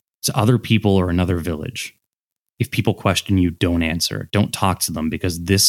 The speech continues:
story is only for you. If you tell it to them, you'll die. I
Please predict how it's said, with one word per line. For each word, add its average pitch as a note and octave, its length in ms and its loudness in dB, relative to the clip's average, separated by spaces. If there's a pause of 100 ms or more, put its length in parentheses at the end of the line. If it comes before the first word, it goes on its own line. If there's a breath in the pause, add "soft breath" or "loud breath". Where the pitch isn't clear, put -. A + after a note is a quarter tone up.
(120)
story E2 580 0
is - 200 -6
only D#2+ 320 -2
for - 200 -8
you. D#2+ 460 -4 (560)
If - 140 -6
you F#2+ 80 2
tell A2+ 200 2
it C3 80 0
to G#2 100 -4
them, E2 480 -2
you'll E2+ 180 -2
die. D#2+ 420 -2
I G2+ 120 -2